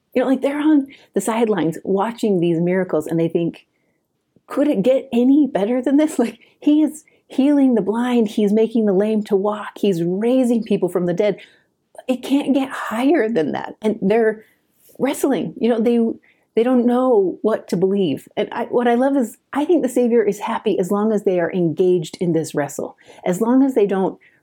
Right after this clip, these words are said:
retreat like the Pharisees do and get comfortable back in their blind spots. He continues to teach them. He'll demonstrate things, he'll say things. He is actively engaged in this process with them.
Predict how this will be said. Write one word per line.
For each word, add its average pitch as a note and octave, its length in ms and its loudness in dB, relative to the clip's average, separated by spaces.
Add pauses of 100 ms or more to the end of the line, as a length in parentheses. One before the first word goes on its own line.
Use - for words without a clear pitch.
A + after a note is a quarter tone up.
retreat F3+ 640 -2
like F3+ 160 0
the F3 80 -6
Pharisees G3 440 0
do D#3 300 -2
and F3 160 2
get - 180 0
comfortable G3+ 500 -2
back F3 220 -6
in - 80 -4
their D#3+ 120 -2
blind G3+ 340 0
spots. - 380 -8
He A3 260 -4
continues G3 760 0
to D#3+ 120 -2
teach G#3+ 300 -4
them. - 200 -4 (220)
He'll F3 80 2
demonstrate G#3+ 560 0
things, G#3 300 0
he'll - 120 -4
say G3+ 280 0
things. G3 340 -2 (380)
He G#3 280 0
is G3 380 -4 (340)
actively G#3 600 0
engaged F3 320 2
in F3 80 0
this E3 140 -2
process D3+ 440 -4
with D3 180 -4
them. - 180 -8